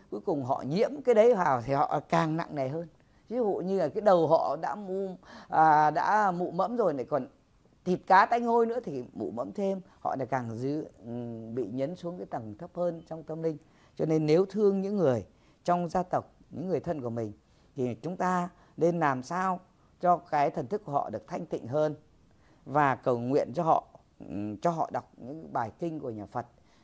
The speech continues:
Đấy, kể cả đi theo chuyên gia giáo thì đọc những bài kinh của Chúa để cho tinh thần của họ được sáng suốt thì họ trở về cái cảnh giới an lành hơn. Đó. À,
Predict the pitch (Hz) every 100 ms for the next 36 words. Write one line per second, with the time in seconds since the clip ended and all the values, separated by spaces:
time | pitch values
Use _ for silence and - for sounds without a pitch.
0 | _ - 92 123 - 143 139 139 135 185
1 | 196 202 190 208 208 196 196 - 160 156
2 | - 101 190 160 139 180 185 143 - 156
3 | - - - - 117 113 160 170 _ _
4 | - 196 190 165 120 117 127 - 107 -
5 | 139 170 226 - _ - 123 113 - _
6 | - - - 123 95 131 120 101 - _
7 | 180 180 135 95 110 139 - 175 160 135
8 | 113 151 143 - _ _ _ 110 131 156
9 | - - - _ - 131 131 127 127